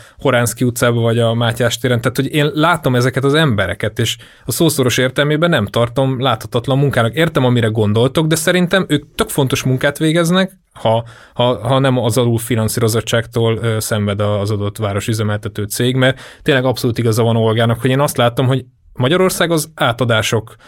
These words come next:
szalagátvágások ország, és ott elfelejtettük utána a projektet. És ez a legnagyobb probléma igazából vele.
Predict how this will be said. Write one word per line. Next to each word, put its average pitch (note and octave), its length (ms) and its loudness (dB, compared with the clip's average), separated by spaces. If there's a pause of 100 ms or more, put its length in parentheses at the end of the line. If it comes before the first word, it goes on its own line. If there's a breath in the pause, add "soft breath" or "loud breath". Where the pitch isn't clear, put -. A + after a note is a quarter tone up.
(160 loud breath)
szalagátvágások A2+ 920 0
ország, D3 580 0
és - 380 0
ott C3 140 0
elfelejtettük A2+ 560 0
utána A2+ 240 0
a G2+ 40 0
projektet. G2+ 580 -4 (380 soft breath)
És A#2+ 140 -4
ez C3+ 160 0
a B2 60 2
legnagyobb G#2 300 0
probléma G2+ 420 -4
igazából G#2 500 -6
vele. G#2 300 -6